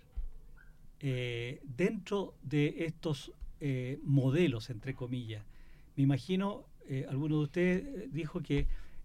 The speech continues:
existían lo-, los de planta cuadrada, los de, eh,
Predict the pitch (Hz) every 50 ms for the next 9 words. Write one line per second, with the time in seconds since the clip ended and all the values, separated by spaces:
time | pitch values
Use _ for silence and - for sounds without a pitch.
0 | - - 131 120 - - 139 - - - 160 151 147 143 139 - - - - 131
1 | 127 123 135 - - - 123 123 117 123 117 - 139 139 131 - 131 123 - 113
2 | 113 117 131 160 185 190 190 185 180 185 180 180 180 - - 131 135 131 131 135
3 | 131 131 123 120 120 113 - - - - - - - - 494 - 151 185